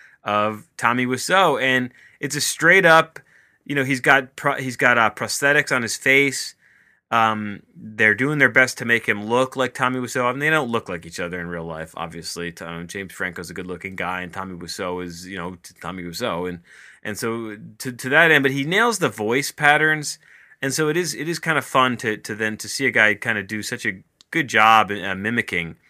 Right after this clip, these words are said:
And then, you know, relive the, the making of these scenes. And that, that to me is the whole movie. It's like these four or five or six or seven or however, however many they get into. And it's just sort of the, the making of the sort of more famous scenes in the movie, uh, in The Room.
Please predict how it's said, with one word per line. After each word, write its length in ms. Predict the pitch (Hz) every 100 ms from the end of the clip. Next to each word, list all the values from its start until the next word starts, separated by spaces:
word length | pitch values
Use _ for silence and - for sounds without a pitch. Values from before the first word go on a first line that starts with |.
| _ _ _ _
And 160 | 104 104
then, 440 | 107 104 104 110
you 80 | 123
know, 120 | 107
relive 520 | 95 117 120 113 107 101
the, 140 | 107
the 220 | 87 104
making 360 | 95 113 - 110
of 120 | 95
these 180 | 92 85
scenes. 340 | - 104 85
And 100 | 131
that, 280 | 180 180 147
that 160 | 190 170
to 80 |
me 100 | 151
is 120 | 135 120
the 100 | 110
whole 120 | 113
movie. 400 | 95 95 80 71
It's 120 | 80
like 140 | 90
these 140 | 90 85
four 300 | - 127 131
or 60 |
five 520 | 117 - 101 101 101 90
or 140 | 82
six 320 | - 117 -
or 40 | -
seven 300 | 101 95 92
or 120 | 87
however, 260 | 95 95
however 220 | 92 113 110
many 240 | 107 104
they 120 | 92
get 260 | 85 101 98
into. 440 | 98 - 87 85 - - - -
And 160 | - 107
it's 160 | 98
just 160 | 123 110
sort 160 | 113 104
of 80 |
the, 240 | 95 98 104
the 140 | 98
making 360 | 101 123 127 110
of 140 | 101
the 320 | 98 98 98 - 98
sort 220 | - 107
of 120 | 92
more 180 | 98 107
famous 400 | - 104 101 95
scenes 380 | - 107 104 90
in 80 |
the 60 | 87
movie, 420 | 87 92 82 69 - _ _ _ _ -
uh, 180 | 87 85
in 100 | 95
The 80 | 90
Room. 320 | 90 98 80